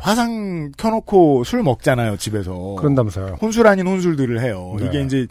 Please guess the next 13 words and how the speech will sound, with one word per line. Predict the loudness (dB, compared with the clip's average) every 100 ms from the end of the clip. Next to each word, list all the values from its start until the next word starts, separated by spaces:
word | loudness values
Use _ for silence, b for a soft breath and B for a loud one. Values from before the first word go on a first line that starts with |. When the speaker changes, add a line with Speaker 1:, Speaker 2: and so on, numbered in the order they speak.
| B B
Speaker 1:
이삼십 | 0 0 0 2
대 | 4
들 | 6
만해도 | 4 4 2
지금 | 0 2
일상적인 | 4 4 2 2 0
문화인데, | -2 -2 -2 2 4 4 -2
Speaker 2:
음. | -4 -2 -4 -8 -12 B -20
Speaker 1:
그걸 | -14 -6 0 4 4 2
악용해서 | 0 2 2 2 2 4 4
이 | 2
회식을 | 0 -2 0 2 4 4
한다. | 2 0